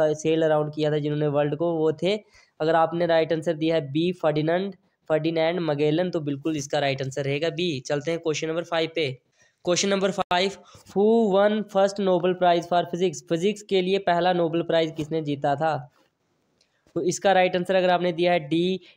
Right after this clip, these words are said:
विलियम रोइंगटन, तो बिल्कुल राइट आंसर रहने वाला है। क्वेश्चन नंबर सिक्स, इंपॉर्टेंट क्वेश्चन है, "Who was the first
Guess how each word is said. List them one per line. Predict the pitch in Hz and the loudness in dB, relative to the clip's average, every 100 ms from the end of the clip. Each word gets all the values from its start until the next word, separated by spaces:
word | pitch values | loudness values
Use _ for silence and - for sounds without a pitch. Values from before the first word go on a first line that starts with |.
| _ | _
विलियम | 143 170 180 180 | 0 2 2 2
रोइंगटन, | 165 165 160 180 180 | 2 0 0 0 0
तो | 175 | 0
बिल्कुल | 151 151 160 | -2 -2 0
राइट | 147 135 | 2 2
आंसर | 139 135 160 | -2 -2 -2
रहने | 151 147 151 | 0 0 0
वाला | 143 139 135 | 0 2 0
है। | 147 139 131 - _ _ _ _ _ - _ _ - | 0 -2 -6 -14 _ _ _ _ _ -20 _ _ -2
क्वेश्चन | 175 190 | 0 2
नंबर | 202 190 - | 0 0 -2
सिक्स, | 196 196 196 - | 0 0 -2 -4
इंपॉर्टेंट | 190 160 170 170 190 | -6 0 0 0 -2
क्वेश्चन | 180 180 185 | -2 -2 0
है, | 185 196 - - _ | -2 -2 -10 -20 _
"Who | 196 220 214 | 2 4 4
was | 202 196 | 4 2
the | 214 214 | 0 0
first | 208 | 0